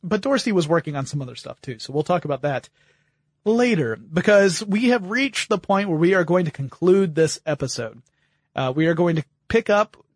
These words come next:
and, uh, and explain what happens after this switcheroo. A lot of stuff happens in Twitter history. Uh, but, uh, guys, if you have any suggestions for topics that we should cover here on Tech Stuff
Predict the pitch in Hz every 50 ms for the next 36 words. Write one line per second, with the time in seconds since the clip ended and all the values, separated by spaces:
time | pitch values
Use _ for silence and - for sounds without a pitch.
0 | _ _ - 156 160 156 151 151 151 143 151 147 143 139 143 143 143 - - 156
1 | 143 143 135 - - - - 170 165 170 170 160 156 143 143 156 147 - 156 143
2 | - - - 156 147 147 151 - - 165 156 156 160 156 151 147 151 139 - -
3 | - - - - - 151 151 139 - 147 135 131 131 135 143 170 196 190 - 131
4 | 127 123 131 143 156 175 175 - - - 170 147 - - 151 135 131 - 143 143
5 | 127 139 135 127 - - - 135 131 131 135 135 - - - 127 - - - 165
6 | 185 214 220 - _ _ _ _ _ _ _ _ - - 147 147 151 - 165 185
7 | 190 196 - - - 208 208 208 208 214 226 214 196 175 208 226 254 277 302 233
8 | - - 175 - - 233 269 240 240 208 180 - - 208 208 220 185 - - 160
9 | 143 - 165 160 151 - - 147 123 117 113 - - 147 139 - - 175 180 -
10 | 185 - - - 123 123 143 165 190 - - 202 170 - - 165 151 135 127 127
11 | - - 135 139 139 - 151 143 135 127 - - 135 - - - - 117 117 -
12 | _